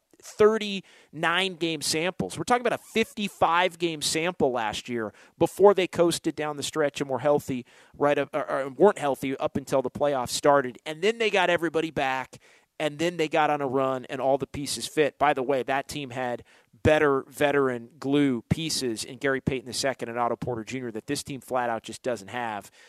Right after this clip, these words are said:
Uh, spare me the, the Anthony Lamb, Ty Jerome,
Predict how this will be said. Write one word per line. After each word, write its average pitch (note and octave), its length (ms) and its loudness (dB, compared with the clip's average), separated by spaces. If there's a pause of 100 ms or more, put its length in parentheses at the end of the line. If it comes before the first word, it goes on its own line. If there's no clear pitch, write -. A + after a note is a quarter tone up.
(180)
Uh, A2 380 -6
spare D#3 460 2
me C#3+ 180 -6
the, B2+ 240 -2 (120)
the B2+ 80 -6
Anthony C3 360 -4
Lamb, B2 380 -6
Ty B2 240 -2
Jerome, A#2+ 720 -2